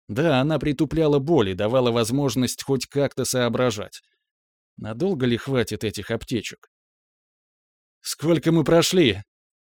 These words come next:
напрягая голос, прошипел Качук. "Еще десять минут, и я сдохну". "Трудно сказать точно, приборы ведь не работают", — откликнулся Димуш, у которого хватило сил только на этот ответ.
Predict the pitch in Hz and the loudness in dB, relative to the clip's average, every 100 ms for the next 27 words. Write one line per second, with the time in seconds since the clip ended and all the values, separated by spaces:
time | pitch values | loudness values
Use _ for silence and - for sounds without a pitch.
0 | _ _ 101 90 123 135 131 120 135 120 | _ _ -8 -4 0 4 4 4 4 2
1 | 107 - 120 131 127 110 117 113 - - | 0 -4 -4 -2 0 0 0 -2 -2 -16
2 | - _ _ _ _ _ _ _ 101 - | -20 _ _ _ _ _ _ _ -4 0
3 | 165 139 151 151 143 147 165 143 139 143 | 2 4 4 4 2 4 4 4 4 4
4 | 131 147 110 98 - _ _ _ _ _ | 4 2 2 -2 -16 _ _ _ _ _
5 | _ _ _ _ - 165 180 165 - 165 | _ _ _ _ -2 0 2 2 2 4
6 | 160 156 - 175 - 101 92 _ - 139 | 4 4 4 4 4 -6 -10 _ -6 -2
7 | 160 160 143 139 143 147 151 175 151 90 | 2 4 4 2 4 4 6 4 4 -2
8 | 87 - _ _ _ _ - 92 - 143 | -10 -20 _ _ _ _ -12 -10 -4 -2
9 | 135 139 123 135 123 180 123 92 95 98 | 0 0 0 0 0 2 0 -2 -6 -4
10 | 101 143 123 113 117 113 139 120 113 - | 0 0 0 0 0 0 0 0 0 0
11 | 147 127 135 127 - 120 113 110 110 113 | 0 0 0 0 2 0 2 0 -2 -2
12 | - 90 - | -4 -8 -12